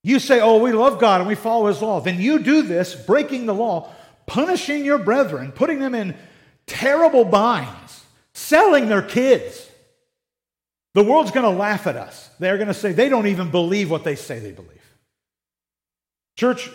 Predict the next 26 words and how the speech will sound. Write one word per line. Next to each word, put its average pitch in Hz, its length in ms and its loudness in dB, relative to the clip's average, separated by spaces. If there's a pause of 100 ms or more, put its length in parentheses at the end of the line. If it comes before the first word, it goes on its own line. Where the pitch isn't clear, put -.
when 175 160 -4
I 233 140 0
wrote 190 580 0
this 196 160 0
passage, 165 420 -4
I 156 120 -2
thought 185 200 -2
to 175 60 -10
myself, 165 540 -6
granted, 165 280 -2
it's 143 120 -12
my 185 140 0
translation. 170 580 -6
This 147 200 -12
is 123 100 -14
not 165 260 -8
God's 160 300 -4
word 151 220 -2
verbatim. 143 500 -6 (880)
But 139 260 2
this 247 240 0
will 190 140 2
preach - 640 -2 (840)
every 226 420 0
week 214 380 -6
since - 380 -12